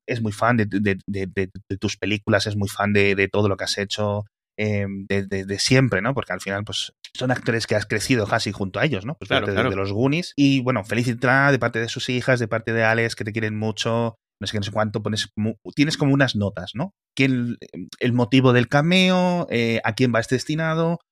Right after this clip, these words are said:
Speaker 1: por qué, si es por un cumpleaños, tipo de felicitación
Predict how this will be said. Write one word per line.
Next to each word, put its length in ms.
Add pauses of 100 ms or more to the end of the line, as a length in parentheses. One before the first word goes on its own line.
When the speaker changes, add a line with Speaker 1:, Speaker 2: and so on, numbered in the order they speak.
(220)
Speaker 1:
por 180
qué, 360
si 100
es 80
por 100
un 80
cumpleaños, 640
tipo 160
de 80
felicitación 920